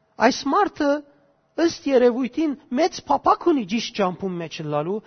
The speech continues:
բայց կնկատե, որ մինչ ինքը Աստծո կպատկանի, բայց իր սիրտը ավելի քան Աստծո վկայություններուն մեջ ըլլա, ճշմարտության մեջ ըլլա, ինքն իրեն ավելի ակահության կողմ գերտա,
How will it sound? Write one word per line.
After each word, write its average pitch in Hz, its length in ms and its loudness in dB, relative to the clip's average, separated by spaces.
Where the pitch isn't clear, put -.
բայց 202 260 -2
կնկատե, 254 560 2
որ 269 260 4
մինչ 403 280 2
ինքը 339 280 0
Աստծո 294 460 0
կպատկանի, 226 600 0
բայց 269 260 -2
իր 349 260 2
սիրտը 294 580 2
ավելի 359 480 4
քան 359 380 2
Աստծո 254 580 2
վկայություններուն 254 960 0
մեջ 339 240 -2
ըլլա, 214 220 0
ճշմարտության 247 800 -4
մեջ 330 180 -4
ըլլա, 233 200 2
ինքն 453 440 -2
իրեն 247 380 2
ավելի 392 320 2
ակահության 302 720 2
կողմ 330 240 -2
գերտա, 226 380 -2